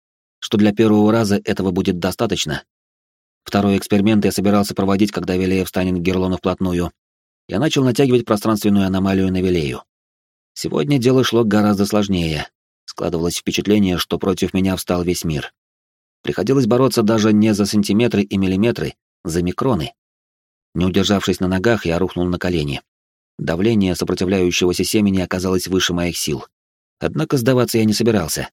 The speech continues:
Искатель, приняв решение, не отступает.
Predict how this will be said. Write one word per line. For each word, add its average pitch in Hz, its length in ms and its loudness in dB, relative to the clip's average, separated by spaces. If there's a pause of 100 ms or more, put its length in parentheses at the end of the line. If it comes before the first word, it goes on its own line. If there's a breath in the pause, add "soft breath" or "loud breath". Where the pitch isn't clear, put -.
(460)
Искатель, 117 420 0
приняв 104 300 2
решение, 107 560 2 (140)
не 92 120 -2
отступает. 87 680 -6